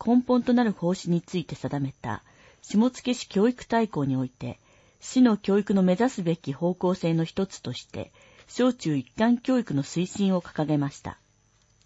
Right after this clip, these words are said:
また、平成二十五年十一月に策定した下野市学校適正配置基本計画では、南河内中学校区を将来的に小中一貫教育の推進を図る学校区として位置づけました。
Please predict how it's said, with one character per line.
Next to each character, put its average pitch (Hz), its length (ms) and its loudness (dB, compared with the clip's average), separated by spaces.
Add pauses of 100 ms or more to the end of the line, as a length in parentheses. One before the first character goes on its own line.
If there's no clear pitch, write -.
ま 165 160 4
た、 175 280 0 (200)
平 233 260 2
成 226 300 4
二 220 180 6
十 180 180 -2
五 160 160 0
年 156 280 0
十 175 200 0
一 196 220 -4
月 196 240 2
に 165 140 2
策 - 280 -8
定 139 220 -4
し - 140 -12
た 131 280 -8 (380)
下 - 180 -2
野 226 380 2
市 170 160 -4
学 165 240 0
校 214 220 2
適 208 240 -4
正 214 240 0
配 202 240 -2
置 - 220 -8
基 196 140 -6
本 202 220 0
計 202 200 -4
画 156 260 -8
で 131 120 -2
は、 131 220 -4 (420)
南 202 320 2
河 226 180 4
内 - 180 -2
中 220 220 0
学 220 240 2
校 214 200 2
区 143 240 -4
を 135 160 -4 (240)
将 190 300 2
来 196 240 2
的 185 240 -4
に 185 120 2
小 226 280 0
中 165 240 -6
一 143 180 -8
貫 220 240 4
教 240 220 2
育 190 180 -2
の 156 100 0
推 185 220 -4
進 196 260 -4
を 196 60 0
図 190 240 -2
る 170 80 0
学 139 260 -4
校 180 200 -2
区 - 120 -20
と 135 120 -6
し - 100 -14
て - 280 -10
位 - 40 -14
置 147 160 -10
づ 160 160 -6
け 160 140 0
ま 156 120 0
し - 120 -14
た。 - 180 -10